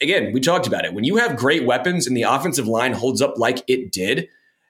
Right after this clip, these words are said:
it wasn't like he had to score seventeen points to win that game 'cause the defense was electric. He had to put up thirty-four to get it done, but he got it done. He was calm. He was cool. He was collected. Um,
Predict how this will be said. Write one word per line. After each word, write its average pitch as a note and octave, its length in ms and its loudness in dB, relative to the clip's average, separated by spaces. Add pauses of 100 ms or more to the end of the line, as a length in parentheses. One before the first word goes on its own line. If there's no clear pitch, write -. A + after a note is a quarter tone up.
(140)
it - 60 2
wasn't G#3+ 320 2
like E3 260 2
he C#3 140 0
had E3 80 4
to B2+ 80 0
score D3 260 2
seventeen C3+ 520 0
points B2+ 240 0
to A2 80 -2
win B2+ 120 2
that G#2+ 160 0
game A#2 200 0
'cause A2+ 100 -4
the G2+ 80 -4
defense A#2+ 380 0
was G2+ 100 -2
electric. G2+ 480 -2 (240)
He C#4+ 120 2
had C4 120 2
to F3 160 0
put G#3+ 140 2
up D#3 100 0
thirty-four D#3+ 680 2
to A2+ 40 0
get B2 140 2
it F#2 100 -4
done, A#2+ 300 0 (480)
but D3+ 120 2
he F3+ 120 2
got D#3 240 2
it G#2+ 160 -4
done. B2 340 0 (380)
He D#3 160 0
was D3 140 2
calm. D3+ 500 2 (140)
He B2+ 120 -4
was A#2+ 140 -2
cool. D3 520 2 (120)
He B2+ 100 -2
was B2+ 100 -2
collected. B2 720 0 (240)
Um, G#2 720 0